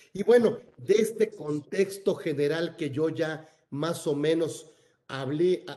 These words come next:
eh, comenté, ¿y qué comenté? Pues las reglas para la determinación de la P T U y las reglas para recibir la P T U.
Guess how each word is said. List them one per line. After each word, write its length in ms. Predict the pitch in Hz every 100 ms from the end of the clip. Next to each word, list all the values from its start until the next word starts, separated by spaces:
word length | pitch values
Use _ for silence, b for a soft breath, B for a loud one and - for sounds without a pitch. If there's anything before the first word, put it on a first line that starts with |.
| 151
eh, 440 | 139 127 - _
comenté, 1040 | - 185 185 190 185 - 208 208 202 - -
¿y 120 | 175
qué 240 | - 202 196
comenté? 920 | 196 202 202 202 202 214 - - _
Pues 180 | 302 220
las 200 | 214 175
reglas 480 | 185 190 175 165
para 200 | - 165
la 120 | 151 147
determinación 720 | 147 151 143 143 139 - 151
de 100 | 147
la 160 | 131
P 140 | 131 143
T 160 | 143
U 220 | 143 147 147 B -
y 120 | 190
las 180 | 175 151
reglas 480 | 143 170 151 147 -
para 280 | - 139
recibir 520 | 131 131 127 135 135 139
la 180 | 127
P 140 | 127 127
T 160 | 127
U. 160 | 117 110